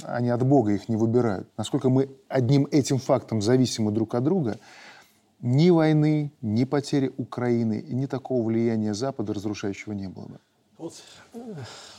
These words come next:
Speaker 2: очень такие мудрые слова президента. Я вспоминаю встречу сейчас Эрдогана с Путиным.
Speaker 1: Мгм.
Speaker 2: Вот, казалось бы, Эрдоган, да? Это что, пророссийский политик?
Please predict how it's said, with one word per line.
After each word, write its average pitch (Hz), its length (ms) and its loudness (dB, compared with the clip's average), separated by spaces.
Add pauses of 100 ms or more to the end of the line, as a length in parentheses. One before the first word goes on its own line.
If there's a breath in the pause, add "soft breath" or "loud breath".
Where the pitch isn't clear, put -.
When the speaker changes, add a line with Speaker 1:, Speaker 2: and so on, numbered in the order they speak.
(160 loud breath)
Speaker 2:
очень 165 320 -4
такие 139 300 -6
мудрые 143 300 -2
слова 147 320 2
президента. 156 600 -4
Я 143 180 0
вспоминаю 151 440 -4
встречу 160 360 -2
сейчас - 260 -2
Эрдогана 139 420 0
с 117 60 -4
Путиным. 101 340 -6 (200)
Speaker 1:
Мгм. 107 180 -8
Speaker 2:
Вот, 110 160 -4
казалось 139 420 4
бы, 110 140 0
Эрдоган, 113 440 2
да? 165 240 0 (280)
Это 135 200 -4
что, 139 240 0 (380)
пророссийский 180 600 2
политик? 214 360 0